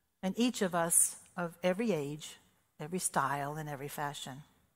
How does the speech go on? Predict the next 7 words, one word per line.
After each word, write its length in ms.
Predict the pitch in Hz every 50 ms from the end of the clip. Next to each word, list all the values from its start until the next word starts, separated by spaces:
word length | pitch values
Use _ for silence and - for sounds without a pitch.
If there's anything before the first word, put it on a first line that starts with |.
| _ _ _ _ _ _ _ _ _ - - - - - - - - - - - -
As 220 | 208 233 254 -
the 100 | - 277
church, 560 | 220 - - - - 320 302 240 233 220 - -
we 240 | 208 233 269 277
must 500 | 254 240 240 247 - - 254 - - -
be 400 | 196 220 214 208 208 208 208 208 - 185
generational. 920 | 170 175 196 226 214 214 202 190 196 190 196 190 - - 160 151 139 110